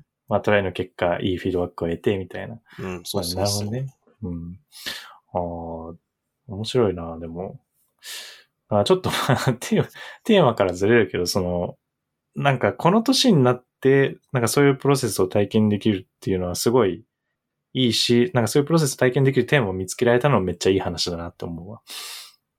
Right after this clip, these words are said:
Speaker 2: なんか子供の時に知りたかったなってめっちゃ思うけどね。こういうの。
Speaker 1: いやー、そうね。なんか無限、なんか、いやー、人生よくできてるなってめっちゃ思うんだよな、最近。その、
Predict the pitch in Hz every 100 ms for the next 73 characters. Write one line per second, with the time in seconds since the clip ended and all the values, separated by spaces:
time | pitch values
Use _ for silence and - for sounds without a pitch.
0 | _ _ _ _ - - - 107 98 -
1 | - 143 190 262 294 285 147 110 113 113
2 | 127 110 - 160 147 98 95 - 185 196
3 | 110 92 92 90 - _ _ _ _ -
4 | 104 110 107 107 107 107 107 107 107 104
5 | 104 104 104 - - - - - - -
6 | 120 101 98 120 139 - _ - _ _
7 | _ _ - 104 98 127 214 285 285 247
8 | - - 143 127 - _ _ _ 120 -
9 | 117 107 101 131 285 - 120 180 170 170
10 | 151 120 113 - 95 - 123 131 95 90
11 | - 90 - - - 95 90